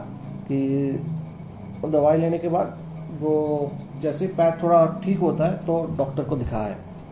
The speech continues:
मैंने बोला, "ठीक है।" तो उस वक्त क्या ना, मेरी सिस्टर बाहर थी, कॉलेज की स्टूडेंट है, जा सकती कहीं भी, इससे कोई दिक्कत नहीं। हम लोग बाहर अक्सर जाते थे,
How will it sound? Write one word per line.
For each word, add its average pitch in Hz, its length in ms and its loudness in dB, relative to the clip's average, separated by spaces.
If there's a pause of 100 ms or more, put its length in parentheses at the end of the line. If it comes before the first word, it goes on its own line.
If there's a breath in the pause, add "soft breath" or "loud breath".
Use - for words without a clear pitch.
(1300)
मैंने 117 180 -6
बोला, 117 180 -6
"ठीक 214 320 -6
है।" - 260 -10 (1700)
तो 160 320 -2 (600)
उस 175 120 2
वक्त 202 220 2
क्या 170 120 4
ना, 214 140 2
मेरी 190 180 0
सिस्टर 190 360 0
बाहर 131 260 2
थी, - 180 -14 (2250)
कॉलेज 180 260 0
की 220 100 -6
स्टूडेंट 160 400 -2
है, 156 180 -4 (340)
जा 175 140 0
सकती 175 320 -6
कहीं 120 220 -4
भी, 113 120 -10 (1040)
इससे - 160 -12
कोई 185 100 -2
दिक्कत 180 380 -2
नहीं। 165 100 2
हम 156 100 0
लोग 156 100 0
बाहर 147 220 2
अक्सर 151 280 -2
जाते 131 380 -2
थे, - 40 -10